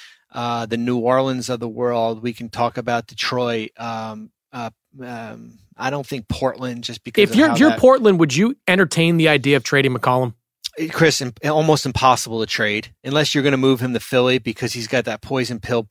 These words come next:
Speaker 1: uh, per, uh, provision in his contract based on his, um, on his rookie extension, because you're
Speaker 2: Okay.
Speaker 1: not gonna get true, you know, the value. It's not really, you know, it, um, you know, it's, it's a formula where what you take back, it's got, you know, it's the average of the p-,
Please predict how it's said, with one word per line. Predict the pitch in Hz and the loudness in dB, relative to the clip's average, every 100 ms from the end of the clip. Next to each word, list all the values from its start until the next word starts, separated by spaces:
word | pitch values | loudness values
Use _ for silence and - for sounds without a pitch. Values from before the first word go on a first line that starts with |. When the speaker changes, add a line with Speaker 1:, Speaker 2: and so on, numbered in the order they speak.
| - | -10
Speaker 1:
uh, | 127 | -10
per, | - 127 117 | -6 -6 -4
uh, | 117 113 | -4 -4
provision | 104 123 123 113 120 | -4 -4 -2 -2 -4
in | 113 | -4
his | - | -6
contract | 120 117 120 117 117 | -4 -4 -2 -4 -2
based | 117 - | -4 -2
on | 117 110 | -4 -4
his, | 104 - | -8 -10
um, | 117 107 107 107 | -8 -6 -6 -8
on | 117 117 | -8 -8
his | 98 | -4
rookie | 117 113 113 | -6 -6 -8
extension, | - 123 117 - 117 | -6 -4 -4 -4 -6
because | 107 110 120 | -6 -4 -2
you're | |
Speaker 2:
Okay. | 120 | -2
Speaker 1:
not | 120 | -2
gonna | 127 117 | -4 -2
get | 120 113 - - - - - _ | 0 0 -2 -16 -16 -18 -20 _
true, | - 165 143 160 | 0 4 4 2
you | 135 | 2
know, | 120 | 2
the | 113 | 2
value. | 113 131 139 131 123 | 2 4 4 4 2
It's | 113 - | 0 -2
not | 139 139 | -2 -2
really, | 139 127 123 120 117 117 - | 0 0 2 2 0 -4 -10
you | 123 | -8
know, | 117 | -6
it, | 113 110 | -8 -10
um, | 113 107 107 95 87 _ | -10 -10 -12 -18 -20 _
you | 120 | -18
know, | 117 | -14
it's, | 113 - _ | -14 -16 _
it's | _ 113 127 - | _ -18 -16 -14
a | 110 | -14
formula | - 156 151 151 139 | -2 0 2 2 2
where | 127 127 127 123 117 - _ _ - | 4 2 2 2 -2 -6 _ _ -18
what | 135 131 - | -8 -6 -6
you | 143 127 | -4 -6
take | - 139 113 - | -4 -6 -6 -2
back, | 120 131 131 | -2 0 -4
it's | 113 - | -8 -8
got, | 123 123 | -6 -6
you | 127 | -6
know, | 120 | -6
it's | - | -6
the | 113 | -6
average | 113 131 139 123 | 0 2 2 0
of | 131 | -2
the | 113 | -6
p-, | - | -14